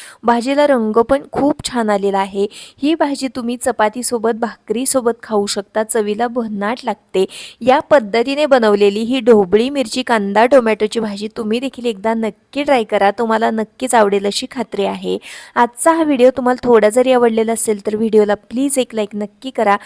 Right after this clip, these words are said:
चॅनलवरती नवीन असाल तर सबस्क्राईब करा. पुन्हा भेटूयात अशाच एका नवीन आणि छानशा रेसिपीसोबत.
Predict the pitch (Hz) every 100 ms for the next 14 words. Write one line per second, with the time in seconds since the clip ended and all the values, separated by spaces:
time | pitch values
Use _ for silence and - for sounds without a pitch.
0 | - - 233 214 240 277 302 294 285 285
1 | 277 269 - 262 294 285 247 - 202 190
2 | - 185 185 - - 247 247 294 320 269
3 | 254 247 254 - 233 226 226 214 220 220
4 | 208 214 208 233 - 220 196 - 254 311
5 | 320 294 285 262 254 233 233